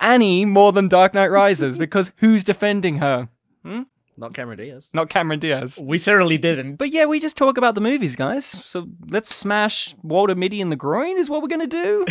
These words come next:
Speaker 1: right?
Speaker 3: <laughs>
Speaker 1: We're gonna be negative 'cause it's fresh?
Speaker 3: Yes.
Speaker 2: Because, yeah, Rotten, Rotten Tomatoes pats him on the groin, so we have to smash it.
Speaker 1: So this one didn't get into the fifty percent like the, the remake did,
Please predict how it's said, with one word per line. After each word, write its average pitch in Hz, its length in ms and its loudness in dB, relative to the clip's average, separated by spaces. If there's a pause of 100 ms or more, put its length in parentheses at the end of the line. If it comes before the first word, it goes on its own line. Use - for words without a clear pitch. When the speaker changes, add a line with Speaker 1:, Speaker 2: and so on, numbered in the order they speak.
(140)
Speaker 1:
right? 370 320 -6 (220)
Speaker 3:
<laughs> - 220 -4
Speaker 1:
We're 208 60 -8
gonna 220 160 0
be 226 340 -4
negative 240 1040 -6
'cause 202 160 -4
it's 196 140 -6
fresh? 233 520 -2
Speaker 3:
Yes. 143 380 -2
Speaker 2:
Because, 135 300 -12
yeah, 151 140 -4
Rotten, 135 240 -8 (160)
Rotten 156 320 -6
Tomatoes 127 400 -10
pats - 360 -14
him 101 120 -16
on 95 160 -16
the 95 120 -16
groin, 95 360 -16
so - 100 -20
we 104 60 -12
have 104 120 -18
to 90 80 -20
smash - 360 -20
it. 85 140 -20
Speaker 1:
So 151 120 0
this 196 220 -2
one 160 200 -2
didn't 160 240 -4
get 147 140 -4
into 135 300 -6
the 135 80 -6
fifty 139 320 -6
percent 135 340 -6
like 135 200 -6
the, 131 260 -10
the 131 120 -10
remake 131 640 -10
did, 135 380 -14